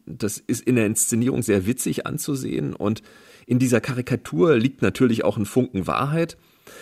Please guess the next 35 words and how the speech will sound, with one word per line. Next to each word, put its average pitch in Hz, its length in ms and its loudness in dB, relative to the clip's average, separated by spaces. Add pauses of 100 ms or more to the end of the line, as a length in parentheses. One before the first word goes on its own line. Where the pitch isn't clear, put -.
(160)
Außerdem 139 460 6
wird 120 160 0
klar, 104 520 0
dass 117 260 -4
die 107 180 -2
Frauen 107 640 0
ihre 107 260 -4
Partner 113 720 0
beziehungsweise 82 560 -6
Ex-Partner, 107 600 0
es 80 80 -6
ist 78 140 -6
auch 65 80 -4
eine 80 120 -8
geschiedene 127 360 0
Frau 101 240 0
dabei, 101 420 2 (300)
nicht 123 220 2
besonders 98 520 6
lieben. 160 540 -2 (640)
Untereinander 127 520 4
sind 135 160 2
sie 135 100 0
sich 139 180 2
aber 131 160 0
auch - 180 4
nicht 98 240 0
grün. 78 460 -4
Also 98 420 0
sie 104 160 -4
sticheln, 135 560 0
was 107 160 0
das 123 160 0
Zeug 82 300 0
hält. - 260 -12